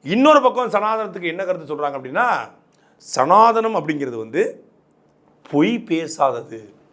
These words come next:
சனாதனம் என்பது அன்பை மட்டுமே போதிப்பது, சனாதனம் என்பது தாய் தந்தையை மதிப்பது, சனாதனம் என்பது கடவுளை மதிப்பது,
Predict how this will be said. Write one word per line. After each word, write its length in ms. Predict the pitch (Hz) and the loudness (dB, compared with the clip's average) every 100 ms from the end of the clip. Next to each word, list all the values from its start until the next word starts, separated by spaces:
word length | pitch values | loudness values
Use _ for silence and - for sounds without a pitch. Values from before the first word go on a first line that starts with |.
| _ _ _ _ _ _ _ _ - - | _ _ _ _ _ _ _ _ -8 2
சனாதனம் 520 | 135 175 226 240 240 | 6 8 8 6 4
என்பது 400 | 208 175 175 269 | 2 2 2 0
அன்பை 520 | - 143 208 254 285 | 0 0 0 0 2
மட்டுமே 380 | 240 226 202 220 | 2 2 0 -4
போதிப்பது, 840 | - 175 165 - 127 120 113 107 _ _ _ - - | -2 -2 -2 -6 -8 -8 -10 -12 _ _ _ -6 2
சனாதனம் 520 | 151 190 247 262 254 | 6 8 8 8 6
என்பது 420 | 214 180 233 175 | 4 2 -2 -4
தாய் 480 | - 143 180 254 294 | 4 8 8 8 4
தந்தையை 400 | 226 208 202 214 | 2 -2 -2 -2
மதிப்பது, 840 | 196 147 170 175 139 131 113 - _ _ _ - 165 | -2 -4 -6 -6 -4 -4 -4 -10 _ _ _ 0 4
சனாதனம் 680 | 175 220 254 254 269 247 | 8 8 8 6 6 4
என்பது 680 | 170 180 170 160 170 175 - - _ _ _ _ | 0 2 0 2 2 2 -4 -20 _ _ _ _
கடவுளை 840 | - 165 196 277 262 202 247 247 - | 4 6 8 8 8 4 2 -2 -12
மதிப்பது, 960 | 123 131 160 185 - 123 131 107 107 | -6 -2 -2 -2 -2 -2 -2 -2 -8